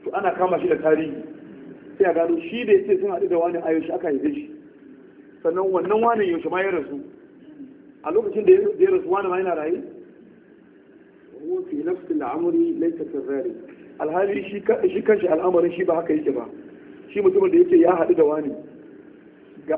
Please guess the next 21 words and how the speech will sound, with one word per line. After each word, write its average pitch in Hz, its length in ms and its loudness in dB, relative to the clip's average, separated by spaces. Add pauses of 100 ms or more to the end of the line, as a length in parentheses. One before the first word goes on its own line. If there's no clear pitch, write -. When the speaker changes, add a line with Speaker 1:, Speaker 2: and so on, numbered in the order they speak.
Speaker 1:
ga 156 140 -2
al'amari, 185 480 0
ga 160 100 4
hakikanin 185 360 0
al'amari 175 320 0
bai 170 120 4
haɗu - 140 4
da 180 80 6
shi 143 140 -2
ba, 147 80 0
ƙarya 196 280 4
yake. 147 220 2 (1000)
Speaker 2:
ومن 131 240 -2
المهم 139 300 4
Speaker 1:
To, 180 160 2
to, 175 120 6
malamai 170 360 6
sun 220 100 6
rubuta 190 320 0
littafai 147 420 -2
musamman 175 680 -2